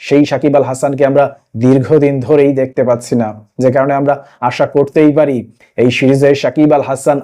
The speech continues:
আবারও আগের সেই পুরনো সাকিব আল হাসান রূপেই ধরা দেবেন। অন্যদিকে এবারকার এই সিরিজে আবারও প্রত্যাবর্তন ঘটল মুশফিকুর রহিম এবং তাসকিন আহমেদের, কারণ সর্বশেষ টেস্ট সিরিজে শ্রীলঙ্কার বিপক্ষে মুশফিকুর রহিম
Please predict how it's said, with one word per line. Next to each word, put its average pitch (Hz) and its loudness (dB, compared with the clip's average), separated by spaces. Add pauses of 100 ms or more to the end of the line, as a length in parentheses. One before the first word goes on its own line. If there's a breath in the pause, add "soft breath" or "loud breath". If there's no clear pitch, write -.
(120)
আবারও 151 0 (400)
আগের 139 0
সেই 143 2 (300 soft breath)
পুরনো 151 2
সাকিব 147 -2
আল 143 2
হাসান 143 -2
রূপেই 147 2 (360)
ধরা 127 0
দেবেন। 113 -2 (420)
অন্যদিকে 143 2 (420 loud breath)
এবারকার 147 0 (100)
এই 147 -2
সিরিজে 151 0 (380)
আবারও 135 2
প্রত্যাবর্তন 143 -2 (120)
ঘটল 156 2 (400 soft breath)
মুশফিকুর 139 0
রহিম 151 0 (160)
এবং 151 2 (340 soft breath)
তাসকিন 139 0
আহমেদের, 117 -6 (400)
কারণ 127 2
সর্বশেষ 139 0 (140)
টেস্ট 151 0 (140)
সিরিজে 147 2 (500 soft breath)
শ্রীলঙ্কার 135 0
বিপক্ষে 143 -2
মুশফিকুর 147 -2
রহিম 147 0